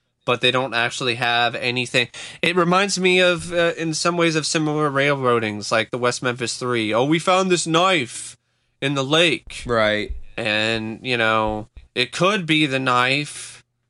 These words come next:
Speaker 1: And then when you go under, like, more, you put it under more scrutiny, you're like, "It really isn't the knife." <laughs>
Speaker 2: Right.
Speaker 1: But at least they actually, but with that case, they could conceivably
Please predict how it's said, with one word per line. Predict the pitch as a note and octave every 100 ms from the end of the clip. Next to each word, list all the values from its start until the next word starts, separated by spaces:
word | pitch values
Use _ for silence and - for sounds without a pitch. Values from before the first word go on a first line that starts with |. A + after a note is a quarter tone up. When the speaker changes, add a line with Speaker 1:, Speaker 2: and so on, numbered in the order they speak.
| _ _ _ _ _ _
Speaker 1:
And | B2 B2
then | B2+ C3 C3+
when | C3+
you | C3 C3 C3
go | D3+ C#3+ C#3+ C3+ B2+
under, | C3+ C#3 C#3 C3 A#2+
like, | B2+ A#2+
more, | C#3 C3+ C3+ C3
you | B2 C#3
put | F3+
it | D#3+
under | C#3+ C#3
more | C3 B2+
scrutiny, | - - D3+ - B2+ A#2+
you're | A#2
like, | A#2+ -
"It | C3+ - _ -
really | D3 D#3+ D3+ B2+
isn't | E3 D#3+ C#3+
the | B2+
knife." | A2+ G#2+ A2 B2 - - -
<laughs> | D3 -
Speaker 2:
Right. | G#2 F#2 F#2 - - - - _ _ - -
Speaker 1:
But | - D#3
at | D#3
least | F3 G#3 -
they | F3
actually, | D#3 E3+ - D#3 C#3+ D3
but | D3+ D3+ C#3
with | D#3 D3+
that | D#3 F#3 -
case, | D#3+ D#3 C#3 -
they | C#3+ D3
could | - D#3 C#3+ - _ _ _ _ _ _ _ -
conceivably | D#3 C#3 E3 F3+ F3+ F3+ D#3 D3 D3+ C#3 C3